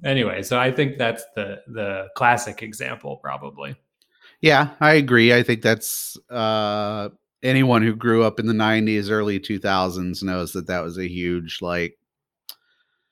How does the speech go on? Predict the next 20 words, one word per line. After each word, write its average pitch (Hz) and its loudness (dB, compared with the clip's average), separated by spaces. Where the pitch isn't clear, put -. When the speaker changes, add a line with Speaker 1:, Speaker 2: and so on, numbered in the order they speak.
Speaker 2:
uh, 90 -6
apologetic 107 2
strain. 120 2
That 98 0
was 90 -4
a 95 -4
Speaker 1:
Mm-hmm. 92 -4
Speaker 2:
huge 98 0
fight 113 2
locally 131 4
that 127 4
some 127 0
people, 131 2
you 101 -2
know, 98 -4
science 104 -2
classrooms 110 0
that 92 -8
don't 98 -4
teach 104 -8